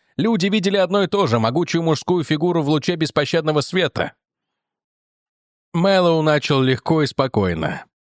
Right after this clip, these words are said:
«Чтобы понапрасну не тратить времени, я заявляю, что полностью признаю высказанные против меня обвинения. Случай с миссионером был изложен абсолютно точно».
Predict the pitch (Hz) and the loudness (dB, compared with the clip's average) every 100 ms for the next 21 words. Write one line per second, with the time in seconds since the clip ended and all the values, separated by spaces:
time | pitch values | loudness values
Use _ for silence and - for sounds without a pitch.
0 | _ _ _ _ - - 117 113 107 107 | _ _ _ _ -8 -4 -4 -2 0 0
1 | 117 123 - 113 117 117 151 147 123 117 | 0 0 0 0 0 0 0 0 -2 0
2 | 139 131 127 123 110 113 104 139 135 104 | 0 2 2 2 2 0 0 2 0 0
3 | - 107 - 170 131 101 - - 160 151 | -2 -4 -2 0 0 0 -2 -2 -2 0
4 | 151 117 120 139 139 147 - 160 147 160 | 0 0 0 0 0 -2 0 -2 0 0
5 | 139 127 117 110 110 113 123 113 110 85 | 0 0 -2 -2 0 2 2 0 -2 -2
6 | 80 76 104 - _ _ _ _ _ _ | -4 -6 -8 -10 _ _ _ _ _ _
7 | _ - 156 175 - 156 135 135 127 131 | _ -8 -2 0 0 -2 0 -2 0 0
8 | 160 147 113 107 117 117 170 135 147 135 | 2 0 2 2 2 2 2 2 2 0
9 | - 135 143 139 131 160 139 - - 131 | 0 0 0 0 0 0 -2 -4 -4 -4
10 | - | -4